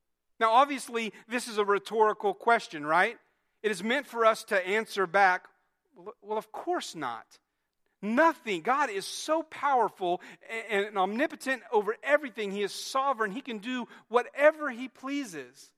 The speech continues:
Nothing is too hard for the Lord. So why does he ask this question?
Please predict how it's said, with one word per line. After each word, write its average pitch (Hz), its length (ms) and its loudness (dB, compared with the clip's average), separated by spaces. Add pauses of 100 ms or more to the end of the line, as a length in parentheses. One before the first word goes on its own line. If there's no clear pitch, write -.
(420)
Nothing 196 580 -2 (200)
is 190 100 -8
too 214 200 -12
hard 165 340 0
for 190 100 -12
the 180 100 -6
Lord. 196 400 -2 (1080)
So - 140 -20
why 214 100 -12
does 233 120 -14
he 226 140 -6
ask 214 240 -8
this 220 160 -16
question? 131 600 -8